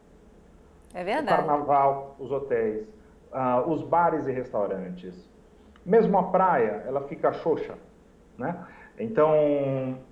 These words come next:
Speaker 2: quando você coloca música e coloca uma música boa, as pessoas, elas, elas passam a consumir mais e de uma maneira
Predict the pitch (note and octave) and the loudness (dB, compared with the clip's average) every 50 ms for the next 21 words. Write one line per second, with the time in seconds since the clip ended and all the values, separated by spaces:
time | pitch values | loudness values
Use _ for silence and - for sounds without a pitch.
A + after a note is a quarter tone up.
0 | - _ _ - - - - - - F#3 G3+ F#3 G#3 G3 G#3+ G#3+ D4 G3 G#3+ A3 | -20 _ _ -20 -20 -20 -10 -2 0 2 4 4 2 2 2 2 4 4 4 4
1 | A3+ G3 F3 F3+ G3 G3+ F3+ - - B2+ A2 G#2+ - - C#3+ D3+ D3 D3+ C#3+ D3 | 2 0 0 0 0 -2 -2 -2 -2 -4 -4 -2 0 0 0 0 0 -2 -6 -6
2 | D3 C#3+ C#3+ C3+ A2+ - - B2+ E3+ F3 C3 G#2+ G2 F#2+ - - - - - C3+ | -6 -6 -4 -4 -4 -2 0 2 4 6 4 4 4 0 -4 -8 -10 -6 -6 -4
3 | - - D#3+ D3 D3 D#3 D#3 C#3+ - - - - - - - - - - - C#3 | 0 2 4 6 6 6 4 4 0 -2 -10 -14 -20 -20 -20 -20 -20 -8 -2 -2
4 | D3 C#3+ - - - G3 G3 F#3 - - F3 C#3+ C3+ - - D3 C3 - - C#3 | -2 -2 -2 -2 0 0 2 0 0 -2 -6 -6 -6 -6 -8 -8 -10 -10 -12 -10
5 | B2+ B2 A#2+ A#2 C3 C#3+ D3+ D#3+ E3 D3 C#3+ C#3+ C#3+ D#3 D#3+ D3 C#3 C3+ B2+ C#3+ | -8 -8 -6 -4 -2 0 0 0 0 -2 -4 -4 -4 -2 -2 -2 0 0 4 6
6 | D3 D3+ D#3 D3+ - - - - | 6 6 6 4 0 -4 -10 -14